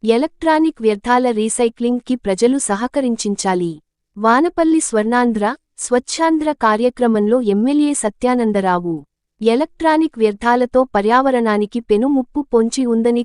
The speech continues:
కొత్తపేట ఎమ్మెల్యే బండారు సత్యానందరావు పేర్కొన్నారు. కొత్తపేట మండలం వానపల్లి గ్రామంలో జరిగిన స్వర్ణాంధ్ర, స్వచ్ఛాంధ్ర కార్యక్రమంలో ఆయన పాల్గొన్నారు.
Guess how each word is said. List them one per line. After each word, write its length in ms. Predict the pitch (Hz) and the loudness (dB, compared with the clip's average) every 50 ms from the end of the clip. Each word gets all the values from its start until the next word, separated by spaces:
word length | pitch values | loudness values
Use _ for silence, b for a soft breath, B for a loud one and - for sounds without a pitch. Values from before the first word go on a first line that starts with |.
| - 220 | -2 -4
కొత్తపేట 520 | 214 _ - 285 285 - 285 277 262 - 254 226 202 202 | -4 _ -2 -4 -4 -2 -4 -6 -2 0 0 2 2 0
ఎమ్మెల్యే 420 | 202 214 254 285 294 302 302 294 262 | 2 0 0 2 2 2 0 0 -2
బండారు 500 | 220 208 202 202 208 226 226 220 240 240 - 208 | -2 0 0 2 2 2 2 2 0 -2 -4 -6
సత్యానందరావు 840 | 196 _ - 247 254 262 262 240 233 226 214 208 196 196 214 254 - - | -6 _ -2 -2 0 0 0 0 0 0 2 2 0 0 0 -4 -2 2
పేర్కొన్నారు. 720 | 233 220 226 - - 226 202 196 190 180 180 170 175 165 151 135 _ _ _ _ _ _ _ _ _ _ _ _ _ _ _ - | 2 2 2 2 0 -2 -2 0 0 -2 -2 -2 -4 -6 -6 -8 _ _ _ _ _ _ _ _ _ _ _ _ _ _ _ -2
కొత్తపేట 500 | 269 269 _ - 381 - 359 359 349 - 330 285 247 | -2 -2 _ -4 -4 -2 0 -2 0 0 0 0 2
మండలం 400 | 233 233 240 262 262 262 262 262 233 208 | 0 0 0 0 0 2 0 0 2 2
వానపల్లి 540 | 202 202 226 233 - 247 240 247 247 240 202 208 | 2 2 0 -2 -2 -2 -2 0 -2 -2 -2 -2
గ్రామంలో 460 | 196 196 202 233 262 262 262 262 262 254 226 - | 0 0 2 2 2 2 2 2 0 0 0 -4
జరిగిన 360 | 202 202 226 233 269 269 262 254 - | -2 -2 -2 -2 -2 -2 -2 -2 -4
స్వర్ణాంధ్ర, 680 | - 220 208 202 220 233 233 240 233 214 196 196 220 277 _ _ _ _ _ - | -4 -4 -2 -2 0 0 0 0 -2 -2 -2 -4 -4 -6 _ _ _ _ _ -14
స్వచ్ఛాంధ్ర 680 | - - 247 254 _ - - 320 330 330 320 302 311 302 294 - - | -4 -2 -2 -2 _ -4 -4 -2 0 0 0 0 0 -2 -4 0 0
కార్యక్రమంలో 760 | 220 208 220 233 240 - - 240 233 220 208 208 214 226 240 220 190 196 196 | 0 2 2 0 -2 0 0 0 0 2 0 0 2 2 2 2 2 0 0
ఆయన 200 | 196 202 214 233 233 - 208 | 0 0 -2 -2 -2 -2 0
పాల్గొన్నారు. 720 | 196 208 226 233 226 214 202 190 185 180 175 175 170 160 | 0 0 2 0 0 0 0 0 -2 -2 -2 -2 -4 -6